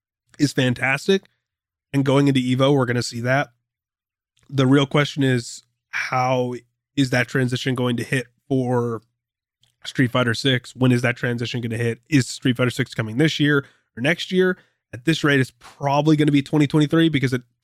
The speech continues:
it seems like Capcom might try and run another kind of, uh, Capcom Pro Tour with S F five heading into next, next year. And then we're gonna get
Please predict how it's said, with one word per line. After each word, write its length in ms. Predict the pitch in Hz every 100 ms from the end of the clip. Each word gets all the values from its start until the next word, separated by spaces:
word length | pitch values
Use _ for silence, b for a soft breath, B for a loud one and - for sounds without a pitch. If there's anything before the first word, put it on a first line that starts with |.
| - - _
it 140 | 147
seems 420 | - - 143 147 135
like 240 | 139 127 _
Capcom 460 | - 143 - 143 139
might 300 | 135 135 123 _ _
try 200 | 147 131
and 140 | 131
run 440 | 131 135 135 135 -
another 540 | - 131 127 127 123 120 _ _ _ _ _ _ _
kind 220 | 123 123
of, 340 | 127 120 - -
uh, 300 | 127 120 117
Capcom 380 | - 127 123 131
Pro 180 | 135 131
Tour 280 | - 131 123
with 200 | 127 - _
S 160 | - 123
F 120 | 123
five 440 | - 123 131 139 - _
heading 260 | - 131 123
into 160 | 123
next, 500 | 131 135 - _ -
next 300 | - 139 -
year. 300 | 156 156 160 b b b
And 120 | 120
then 80 | 123
we're 60 | 120
gonna 120 | 127
get 220 | 120 120